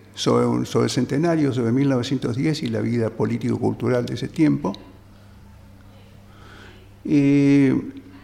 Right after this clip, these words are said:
a los amigos dijimos, "¿Por qué no saca una revista?". "No, bueno, vamos a ver, qué sé yo cuánto". Y ahí comenzó la discusión sobre eso. En una cena de fin de año, eh, creo que Ricardo no había ido. Por lo menos no lo tengo presente, pero no podría asegurarlo tampoco.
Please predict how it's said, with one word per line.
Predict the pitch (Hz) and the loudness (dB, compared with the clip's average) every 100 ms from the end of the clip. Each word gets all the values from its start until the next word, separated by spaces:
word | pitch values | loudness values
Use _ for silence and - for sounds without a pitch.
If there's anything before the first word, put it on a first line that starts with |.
| - - - - - | -20 -20 -20 -8 0
a | 127 | 0
los | 123 | 2
amigos | 147 190 196 151 | 0 2 4 2
dijimos, | 135 175 160 147 - - - | 2 0 0 -2 -6 -14 -6
"¿Por | 175 | 0
qué | |
no | 277 | 2
saca | 185 151 151 | 2 0 0
una | 156 | 0
revista?". | 139 120 131 - 143 | 0 -2 -2 -4 -2
"No, | 185 190 | -2 -2
bueno, | 170 165 | 0 0
vamos | 165 180 - | -2 -2 -2
a | |
ver, | 165 170 147 | -2 -4 -6
qué | |
sé | 147 | -10
yo | 135 - | -10 -8
cuánto". | - - - - - - | -10 -10 -16 -20 -12 -2
Y | |
ahí | 170 226 | 0 2
comenzó | 202 160 - 170 | 2 2 2 0
la | 156 | 0
discusión | 143 135 123 151 | -2 -4 0 2
sobre | 143 123 107 | 2 0 -2
eso. | 101 - - - - - - - - - - - | -4 -10 -16 -20 -20 -20 -20 -20 -20 -20 -20 -12
En | 127 117 120 | -4 0 2
una | 113 - | 0 0
cena | - 165 156 | 2 4 4
de | 117 | 2
fin | 143 160 | 4 4
de | 196 | 4
año, | 214 202 190 214 - - - - - - - - - | 4 4 4 2 -2 -12 -20 -20 -20 -20 -20 -18 0
eh, | 135 135 127 127 123 120 | 4 4 4 4 2 2
creo | 185 180 | 2 4
que | 156 | 2
Ricardo | 143 151 160 | 2 2 4
no | 147 123 | 4 4
había | 139 135 123 | 4 4 2
ido. | 123 117 | 2 0
Por | 143 | 2
lo | 160 | 4
menos | 214 240 | 6 6
no | 208 208 | 4 4
lo | 190 | 2
tengo | 196 202 170 | 2 2 2
presente, | 147 123 202 202 147 | 0 0 0 0 0
pero | 123 | 2
no | 127 131 | 2 2
podría | 123 123 117 | 2 2 2
asegurarlo | 113 120 117 120 120 | 0 0 0 0 -2
tampoco. | 117 101 - 101 - | -4 -8 -6 -8 -10